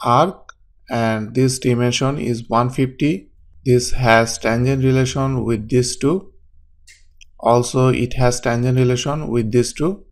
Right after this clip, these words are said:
Then these both arc are equal, which is equal twelve and twelve. So let's start it.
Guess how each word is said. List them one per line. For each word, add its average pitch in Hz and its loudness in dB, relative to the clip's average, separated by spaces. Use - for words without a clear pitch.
Then 127 2
these 131 4
both 139 0
arc 123 2
are 113 0
equal, 143 0
which 120 -8
is 117 0
equal 120 0
twelve 117 -2
and 113 -2
twelve. 135 -4
So - -2
let's 143 2
start 143 2
it. 160 -4